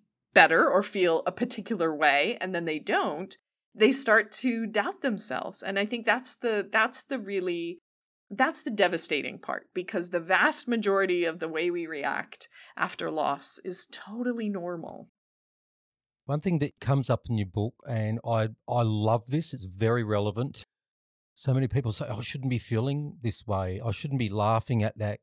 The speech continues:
Speaker 2: comedy. I shouldn't be enjoying this music." Surely it gives you just a little bit of respite.
Speaker 1: Yeah, you know, wa-, grief comes in waves.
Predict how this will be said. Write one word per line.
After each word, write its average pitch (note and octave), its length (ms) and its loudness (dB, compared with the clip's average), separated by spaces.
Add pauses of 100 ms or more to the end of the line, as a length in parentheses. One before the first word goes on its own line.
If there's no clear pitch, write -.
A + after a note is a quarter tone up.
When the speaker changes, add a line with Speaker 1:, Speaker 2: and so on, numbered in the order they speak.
Speaker 2:
comedy. G#2 420 -2
I G2 120 -4
shouldn't A#2 340 -4
be G#2 300 -4 (320)
enjoying A2 640 2
this G2 240 -6
music." A2 540 2 (1120)
Surely D3 420 2
it F#2+ 40 -2
gives A2+ 300 -4
you A2+ 60 -2
just - 260 -8
a A2+ 40 -2
little A2 240 0
bit G#2 180 0
of G2 80 -4 (140)
respite. G#2+ 640 0 (920)
Speaker 1:
Yeah, F3 540 4
you G#3 240 4
know, F3 280 6
wa-, G3+ 760 8
grief B3 360 2
comes A3+ 320 0
in F#3 160 -2
waves. C#3 680 -2